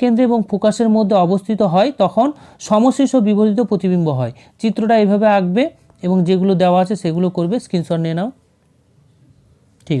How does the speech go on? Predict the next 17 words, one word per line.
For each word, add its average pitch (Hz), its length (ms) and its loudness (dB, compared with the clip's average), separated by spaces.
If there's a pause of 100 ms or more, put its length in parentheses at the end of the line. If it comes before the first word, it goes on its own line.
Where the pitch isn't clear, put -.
(100)
আছে, 120 140 -10 (1000)
এরপর 240 280 2 (420)
চারের 226 380 2
পাঁচ, 156 180 2 (380)
দীর্ঘদৃষ্টি 262 640 2
ত্রুটি 226 300 2 (440)
এবং 208 140 2 (160)
এর 220 140 2
প্রতিকার। 170 400 0 (380)
দেখো, 196 200 2 (280)
মানব 214 240 2 (100)
চোখে 269 240 2 (120)
যে 233 60 4 (120)
ত্রুটির 233 380 2
জন্য 226 200 4 (520)
চোখ 214 160 4 (240)
দূরের 247 240 4